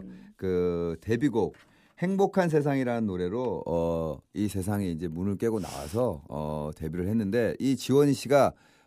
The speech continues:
Speaker 2: 어, 또 여러분들이 그 궁금하시면 지원이 씨에 대해 쳐보시면 쫙 나오겠지만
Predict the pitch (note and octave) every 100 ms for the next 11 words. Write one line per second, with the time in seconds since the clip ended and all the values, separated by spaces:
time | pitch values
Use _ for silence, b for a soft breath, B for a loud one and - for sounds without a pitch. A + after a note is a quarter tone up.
0 | - G2+ G2+ G2+ A2+ G#2+ C#3 C#3+ C#3 C#3
1 | C#3 C#3 - A2 G#2 G#2 F#2+ E2 _ _
2 | _ _ _ _ _ _ _ - A2+ C#3+
3 | F3+ D3+ - F#2+ G2 A2+ F2+ - A#2 B2
4 | A#2 G2 G2 - E3 E3 D3+ C#3+ - -
5 | - D#3+ A2+ G2 G#2+ G2+ B2+ F3+ D#3+ F2+